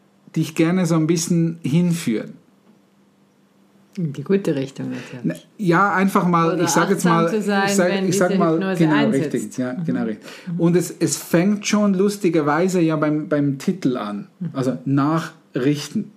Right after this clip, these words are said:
Speaker 2: Mhm.
Speaker 1: So, jetzt, ich weiß, dass einige gar nicht groß darüber nachdenken, weil sie jetzt sagen, ja, das heißt halt jetzt so. Nur, du darfst verstehen, dein Gehirn gibt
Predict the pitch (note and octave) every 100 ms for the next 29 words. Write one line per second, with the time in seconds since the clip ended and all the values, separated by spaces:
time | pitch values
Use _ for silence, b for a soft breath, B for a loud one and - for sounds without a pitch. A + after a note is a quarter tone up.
0 | - D#3+ C#3+ D3+ E3 B B B B B
1 | - E3 E3+ E3 - E3 C3+ D3+ F#3 E3+
2 | - C#3+ E3 C#3+ C#3 C#3+ D#3+ E3 C#3 D3+
3 | D3 C#3 C3 C3+ G3 G3+ C#3 A#2+ C3+ B2
4 | C3+ C3+ B2+ C#3 A#2+ A#2 A2 A#2+ A#2 A2+
5 | C3+ C3 A2 A2 - A2+ G2+ - B B
6 | B B B B B _ - D#3+ E3+ E3+
7 | - - _ _ _ _ _ _ _ _
8 | - D#3+ D#3+ G3+ B3+ - G3+ E3 F#3 A3+
9 | F#3+ D3 D3+ D3 C3 - D#3+ G#3+ G#3 F#3
10 | D#3+ E3+ E3 -